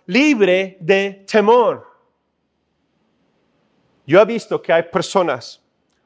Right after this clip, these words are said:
realmente llamados por Dios, ungidos por el Espíritu Santo, pero tardan años, décadas, incluso nunca han llegado a vivir su propósito en Dios por causa del temor del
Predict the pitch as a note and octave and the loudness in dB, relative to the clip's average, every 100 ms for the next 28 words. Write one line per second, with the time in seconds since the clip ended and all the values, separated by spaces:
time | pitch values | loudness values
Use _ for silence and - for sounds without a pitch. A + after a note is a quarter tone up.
0 | _ D#3 D#3+ F3 G#3 G#3+ G#3+ E3+ D#3 E3 | _ -4 -2 -4 -6 -6 -4 -4 0 0
1 | F3 F#3 - - D3 B2 A#2 G2+ - - | 0 -6 -10 -8 -6 -4 -6 -6 -16 -20
2 | _ _ - - F3 D3+ A#3 A#3+ C4 - | _ _ -20 -2 0 2 2 4 2 2
3 | G#3+ F3+ F3 - G#3+ A3 G#3+ A3 G#3 E3+ | 0 0 -4 -2 0 0 -4 -4 -2 -2
4 | C#3+ B2+ - - G#3+ G3+ G3+ A3 A3 A#3 | -6 -16 -20 -4 0 2 2 2 2 0
5 | A#3 - A3+ C4+ C4 A3+ C3+ - - _ | -2 2 4 4 2 0 -2 -8 -20 _
6 | _ _ _ E3+ D#3+ C#4+ - C#4+ A3 B2+ | _ _ _ -2 2 2 2 2 2 0
7 | A#2 - _ G#3 G#3 C#4+ - A#3+ A#3+ - | -6 -20 _ -6 -2 -4 2 0 0 0
8 | A3+ D#4 - D4+ D4+ A3 B3 B3+ A3+ G#3+ | 2 2 2 0 2 4 4 2 0 2
9 | G#3+ B3 C4+ B3 G3+ F#3 A3+ A#3+ - F3 | 6 6 6 4 2 -2 -8 -10 -10 -10
10 | F3 G#3+ A#3+ B3+ - G#3+ G3 F#3 A3+ A#3 | -2 0 0 -2 0 0 0 0 0 0
11 | - G#3 - B3 C4 B3+ B3+ A3 F#3+ G#3 | -2 -6 0 4 4 2 -2 -4 -6 -8
12 | F#3+ G#3+ B3 A#3+ A#3 | -2 2 2 0 -4